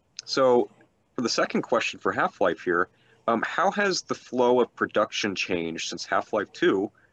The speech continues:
um, when you did Half-Life Alyx? Was there anything different or, uh, or notable the way, uh, Valve, um, does things now, especially, um,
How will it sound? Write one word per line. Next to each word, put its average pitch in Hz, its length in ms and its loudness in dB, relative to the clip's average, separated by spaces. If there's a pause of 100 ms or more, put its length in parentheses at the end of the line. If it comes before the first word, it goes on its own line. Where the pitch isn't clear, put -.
(300)
um, 98 180 2
when 104 140 -2
you 104 80 2
did 101 160 0
Half-Life 98 460 0
Alyx? 110 500 0
Was 92 200 -4
there 90 340 2
anything 95 480 -6
different 117 420 0 (460)
or, 92 260 2
uh, 82 300 2
or 87 240 -4
notable 92 560 2
the 85 80 0
way, 82 340 -2 (380)
uh, 90 180 2
Valve, 95 800 2
um, 87 720 -2
does 107 240 0
things 85 300 -4
now, 85 240 0
especially, 95 840 0 (400)
um, 87 540 2